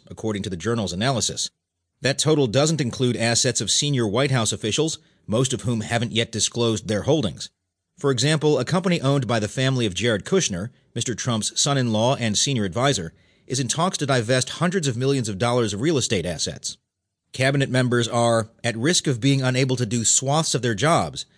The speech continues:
because if matters arise that affect those companies they have yet to sell, they have to recuse, said Trevor Potter, a Republican former chairman of the Federal Election Commission.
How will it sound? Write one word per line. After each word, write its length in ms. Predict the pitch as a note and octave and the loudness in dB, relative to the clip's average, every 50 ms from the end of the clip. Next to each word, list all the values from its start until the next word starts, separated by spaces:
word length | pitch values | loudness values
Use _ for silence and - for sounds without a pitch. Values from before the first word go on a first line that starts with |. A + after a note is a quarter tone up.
| _ _ | _ _
because 340 | - A2 G2 - B2 A#2+ A2 | -12 -10 -4 -2 0 0 0
if 180 | A2 D3 D#3 - | 0 -4 -4 -2
matters 300 | C#3 C#3 C#3 C3+ A#2 G#2+ | -2 0 0 0 0 0
arise 400 | G#2 G2 G#2+ A#2 B2 B2+ B2 A2+ | 0 2 2 2 2 2 0 0
that 120 | A#2 G#2 | 0 -2
affect 420 | G2+ F#2 - - C#3+ C#3+ - - - | -4 -4 -2 -2 -2 -2 -2 -2 0
those 180 | A#2+ A2 - | 0 0 0
companies 480 | - - C3+ C3+ C3 A#2+ A2+ A2 G2+ F#2 | -2 -2 -2 -2 -2 -2 -2 -2 -2 0
they 80 | A2 | 0
have 180 | G#2 A2+ A2 F2 | 0 0 0 0
yet 160 | G2+ B2+ - | 0 -2 -2
to 80 | - G2 | -2 -4
sell, 440 | - - D#3+ E3 B2 F2 F2 F#2 _ _ _ _ _ | 0 2 4 4 4 2 0 -6 _ _ _ _ _
they 100 | - G#2+ | -6 -4
have 180 | G2 B2 C#3 - | 0 0 0 0
to 80 | - A2 | 0 -4
recuse, 600 | G#2 F#2 - E3+ F#3+ F3 B2+ F2+ C2 - - - _ _ _ _ _ _ _ - | -4 -2 0 2 2 4 2 2 0 -6 -12 -14 _ _ _ _ _ _ _ -4
said 200 | - B2 A2+ F2+ | -2 -2 -2 -2
Trevor 300 | - - C#3+ B2 A2 F#2 | 0 2 2 2 2 0
Potter, 460 | - - - F3 E3 G2+ D2 - - _ _ _ _ - | -2 -2 0 2 2 2 0 -6 -14 _ _ _ _ -10
a 80 | - G#2 | -4 -4
Republican 500 | G2+ F#2+ - C3+ B2+ C3 A#2+ - A2+ G#2 | -4 -2 0 2 2 2 2 2 0 -4
former 320 | - - C3+ C3 A#2 A2 | -2 0 0 0 0 0
chairman 360 | - - - D3 C#3 C3 A#2 | 0 0 2 2 2 2 0
of 80 | G#2+ F2+ | 0 -2
the 80 | G2+ | -4
Federal 360 | - - C3 B2+ A#2 A#2 G#2+ G2+ | -2 0 0 2 2 2 2 2
Election 360 | G2+ C3 E3 D#3 - D3 G#2 | 2 2 0 0 0 -2 -2
Commission. 380 | - G2 F2+ D#2+ - - - | -2 -4 -4 -4 -6 -10 -12